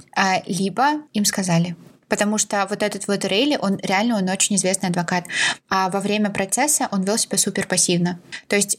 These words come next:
они могли бы хотя бы придраться к тому, что рост ребёнка не соответствует, ну, вот этот вот труп, они реально не соответствуют. Потому что знаешь, что ещё интересно? На афишках, которые вначале полиция раздавала всем,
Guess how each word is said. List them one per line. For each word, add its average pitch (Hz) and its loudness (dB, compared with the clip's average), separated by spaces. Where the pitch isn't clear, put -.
они 208 0
могли 220 0
бы 220 -2
хотя 240 0
бы 277 0
придраться 196 -2
к - -8
тому, 202 0
что 190 -2
рост 226 0
ребёнка 180 0
не 196 2
соответствует, 190 -2
ну, 196 2
вот 180 -2
этот 185 -2
вот 175 -4
труп, 269 -2
они 190 0
реально 226 0
не 226 0
соответствуют. 202 -4
Потому 202 0
что 208 -6
знаешь, 262 2
что - -2
ещё 214 -2
интересно? 180 -2
На 202 2
афишках, 294 -2
которые 196 0
вначале 196 2
полиция 185 0
раздавала 175 0
всем, 359 0